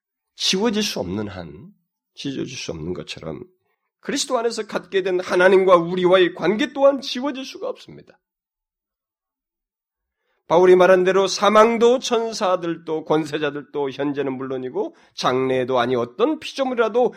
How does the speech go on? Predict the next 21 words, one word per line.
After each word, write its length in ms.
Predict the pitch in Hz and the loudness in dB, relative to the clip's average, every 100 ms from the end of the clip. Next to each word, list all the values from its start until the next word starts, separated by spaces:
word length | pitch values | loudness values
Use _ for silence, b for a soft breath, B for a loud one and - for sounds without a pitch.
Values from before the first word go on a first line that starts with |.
| B - | B -4
예수 380 | 165 180 302 | -4 -2 -6
그리스도 400 | - 277 277 262 | -6 -6 -2 2
안에 100 | 254 | 4
있는 220 | 240 240 233 | 4 2 0
하나님의 420 | 240 240 240 226 | 0 0 2 0
사랑, 340 | 220 233 226 B B | 2 2 2 B B
바로 160 | 208 208 | 2 4
하나님과의 500 | 220 220 214 208 196 | 4 4 4 2 2
관계를 800 | 180 165 190 285 339 330 - - _ _ _ _ _ - | 2 2 2 2 2 2 -2 -8 _ _ _ _ _ -4
끊을 200 | 294 311 | -2 -2
수가 220 | - 135 | -6 -10
없는 220 | 87 - | -10 -18
것입니다. 260 | 98 - _ _ _ _ _ _ _ _ _ _ _ _ _ _ _ _ | -20 -20 _ _ _ _ _ _ _ _ _ _ _ _ _ _ _ _
바로 260 | - 175 330 | -2 0 2
이 140 | 285 | 2
사실을 680 | 285 214 233 226 202 190 190 | 0 -2 -2 -2 -2 0 -2
펼쳐서 540 | 185 254 247 226 175 160 | -2 -4 -2 -6 -6 -4
더욱 180 | 165 | -6
상세히 460 | 156 165 165 165 147 | -4 -4 -2 -4 -6
말하자면 480 | 107 104 104 110 104 | -6 -6 -6 -8 -8
우리는 440 | 139 202 311 349 | -6 -4 -4 -6